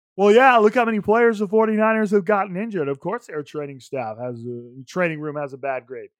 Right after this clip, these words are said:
But no, they're literally talking about the facilities. Like, they're talking about the actual training room. The training staff got an A minus. They're talking about the actual training room. M-, uh, Mayoko elaborated, "The responses for the team were positive in all but one section, the training room,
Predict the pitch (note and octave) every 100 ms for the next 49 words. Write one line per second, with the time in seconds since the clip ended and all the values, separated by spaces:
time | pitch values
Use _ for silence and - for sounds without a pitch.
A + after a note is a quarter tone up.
0 | _ _ _ _ _ _ - F3+ F3+ G#3+
1 | G#3 F#3+ F3 G3 G#3 G3+ F#3+ - F3+ F3
2 | E3+ E3 D3 D#3 D#3 C#3+ - C3 - D3+
3 | C#3+ A#2 - - B2+ C#3 C3+ D#3 D#3 C#3
4 | - F3 E3+ F3 E3+ E3 D#3+ - E3 D#3+
5 | D3+ - E3 D3+ C#3+ - D#3+ D3 C3 C3+
6 | C#3 A2 B2+ D#3 - F#3+ F#3 D#3+ - -
7 | F#3 G3+ E3+ - D#3 D3 C#3+ D3+ C#3+ D#3
8 | C#3 G#2 _ _ _ _ - E3 - G3
9 | F#3+ G3 F#3+ F#3 F#3+ F3 - D#3+ E3+ -
10 | F3 E3+ E3 F3 E3+ E3 C#3+ A#2+ G#2+ _
11 | _ _ _ _ _ _ _ D#3 E3 F3
12 | D#3 D3+ D3+ E3 E3+ F3+ E3 D#3 D3+ D3+
13 | D3+ C#3+ C#3+ - D3+ D3+ - F#3 G3+ A#3
14 | G#3 - D#3+ D#3 - E3+ E3+ C#3+ - C#3+
15 | D#3 D#3 D#3 C3 C3+ F3 F3+ E3 D3+ D#3
16 | - C3 - D3 D3 D3 F#3 G#3 E3 B2